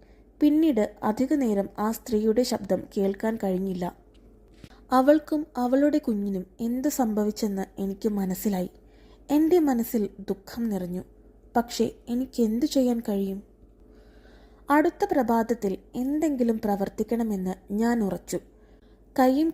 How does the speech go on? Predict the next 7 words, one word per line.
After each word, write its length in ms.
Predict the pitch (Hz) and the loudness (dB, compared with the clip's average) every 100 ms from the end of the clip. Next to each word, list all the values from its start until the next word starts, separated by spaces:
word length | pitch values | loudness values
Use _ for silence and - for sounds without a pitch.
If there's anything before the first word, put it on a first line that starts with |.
| 262 | 0
കെട്ടി 340 | 247 220 214 - | -2 -4 -6 -4
അപകടത്തെ 560 | 214 233 285 277 285 269 240 | 0 2 4 2 0 -2 0
കാത്തിരിക്കുന്നതിൽ 800 | 208 220 214 214 202 190 185 - - | -2 0 0 0 -4 -4 -4 -6 -4
അർത്ഥമില്ല. 720 | 196 196 - 240 190 180 - - - - - - - 269 | -4 -4 -2 -2 0 -4 -8 -14 -20 -20 -20 -20 -12 -4
ജൂൺ 340 | 247 339 359 | 4 6 6
ഇരുപത്തഞ്ച്. 560 | 262 208 202 202 180 - - _ _ - | 4 2 0 -2 -4 -8 -12 _ _ -10
സൂര്യൻ 440 | - 240 247 254 | -2 0 0 -2